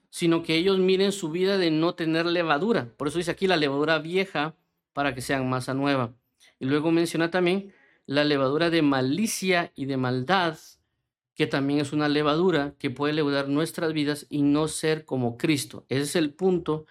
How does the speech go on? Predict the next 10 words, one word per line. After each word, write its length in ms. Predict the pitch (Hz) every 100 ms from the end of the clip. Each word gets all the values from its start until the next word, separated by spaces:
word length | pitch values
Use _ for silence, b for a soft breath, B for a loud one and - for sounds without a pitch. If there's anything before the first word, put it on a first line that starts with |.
| b b b
de 80 | 147
una 200 | 139 156
de 60 |
las 160 | 156 143
cosas 380 | - 131 139 135
que 140 | 127
queremos, 480 | 117 120 117 120 120 B B B
se 160 | -
quiere 220 | 127 123 123
mencionar. 580 | 123 120 143 175 170